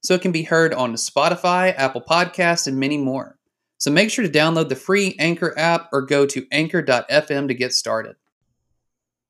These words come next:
Hey, all you cool cats and commies, this is In the Mood.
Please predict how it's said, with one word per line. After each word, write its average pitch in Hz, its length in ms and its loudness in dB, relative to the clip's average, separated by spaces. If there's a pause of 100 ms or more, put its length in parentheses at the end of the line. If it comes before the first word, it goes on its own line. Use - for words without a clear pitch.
(760)
Hey, 208 160 -10
all 135 140 -6
you 127 160 -12
cool 135 200 -8
cats 123 280 -4
and 123 100 -10
commies, 160 400 -6
this 160 220 -14
is 131 100 -10
In 147 220 -10
the 156 60 -6
Mood. 113 380 -12